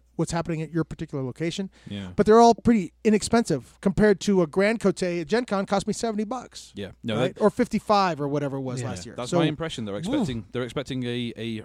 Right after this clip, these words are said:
Speaker 2: strong drop culture. I lost a game. Cool. Let's go do Keyforge.
Speaker 1: Yeah. And,
Speaker 2: Basically.
Speaker 1: and,
Speaker 2: Yeah.
Speaker 1: uh,
Speaker 3: Maybe.
Speaker 1: but they're just trying to shorten it up.
Speaker 2: Yeah.
Speaker 1: Right? No cuts, no long days. You have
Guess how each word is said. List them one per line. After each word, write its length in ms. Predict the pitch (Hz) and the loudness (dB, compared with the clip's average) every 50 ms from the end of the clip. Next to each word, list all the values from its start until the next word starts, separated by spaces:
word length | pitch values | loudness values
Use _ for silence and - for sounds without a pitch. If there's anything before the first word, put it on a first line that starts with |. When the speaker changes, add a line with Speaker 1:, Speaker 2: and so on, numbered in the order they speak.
| - - | -12 -14
Speaker 2:
strong 460 | - - - - 127 120 120 123 123 110 - 113 | -14 -12 -10 -8 -6 -6 -4 -4 -6 -6 -10 -12
drop 300 | 107 104 120 120 - - | -10 -8 -8 -8 -8 -10
culture. 360 | - 107 92 - - 90 - - - | -14 -14 -14 -12 -12 -14 -14 -14 -10
I 40 | - | -8
lost 160 | 180 208 - | -6 -6 -6
a 40 | 190 | -4
game. 260 | - - 196 160 117 - - | -4 -2 -2 -2 -4 -4 0
Cool. 200 | - 202 208 196 | 4 4 4 4
Let's 100 | 151 131 - | 2 -4 -12
go 80 | - 131 | -14 -12
do 140 | 131 127 123 | -10 -10 -8
Keyforge. 440 | - 120 110 - 107 104 - - _ _ _ _ _ _ - | -8 -8 -8 -8 -10 -12 -12 -16 _ _ _ _ _ _ -6
Speaker 1:
Yeah. 280 | 170 165 156 151 135 - _ _ - - - - - - | -4 -4 -4 -4 -6 -10 _ _ -20 -20 -20 -18 -8 -2
And, 140 | 190 190 185 | 0 0 0
Speaker 2:
Basically. 200 | 180 - - 196 196 190 185 | 0 -2 -2 -2 -2 -2 -4
Speaker 1:
and, 80 | - - _ - - - _ _ _ - 95 95 101 110 - _ _ - | -6 -10 _ -20 -20 -20 _ _ _ -20 -18 -16 -16 -18 -18 _ _ -6
Speaker 2:
Yeah. 80 | 151 | -4
Speaker 1:
uh, 220 | 160 160 160 160 156 | -2 -2 0 -2 -2
Speaker 3:
Maybe. 100 | 151 - - - | -4 -6 -4 0
Speaker 1:
but 280 | 185 226 214 - 226 | 2 2 2 2 4
they're 140 | 202 233 233 196 | 6 6 6 6
just 220 | 185 240 - - | 4 2 0 2
trying 160 | 247 247 240 | 4 4 4
to 60 | 208 | 4
shorten 280 | - - 233 220 208 190 | 2 2 2 2 2 4
it 80 | 185 208 | 2 2
up. 260 | 226 185 135 - - - - _ _ _ - | 2 2 0 -4 -10 -16 -18 _ _ _ -10
Speaker 2:
Yeah. 200 | 113 104 98 92 - - | -8 -8 -8 -8 -8 -4
Speaker 1:
Right? 280 | 180 175 180 185 151 | -2 -2 -2 -2 0
No 180 | 175 185 196 196 | 2 4 4 2
cuts, 420 | - - 196 196 196 196 - - | 2 2 2 4 4 2 2 2
no 120 | 190 190 196 | 2 2 4
long 320 | 196 190 196 190 190 185 | 4 4 4 4 4 2
days. 400 | 175 175 180 185 185 190 147 156 | 2 2 2 4 2 2 2 0
You 80 | 180 170 | -2 0
have 340 | 175 175 170 165 143 - | 0 0 -2 -2 -4 -8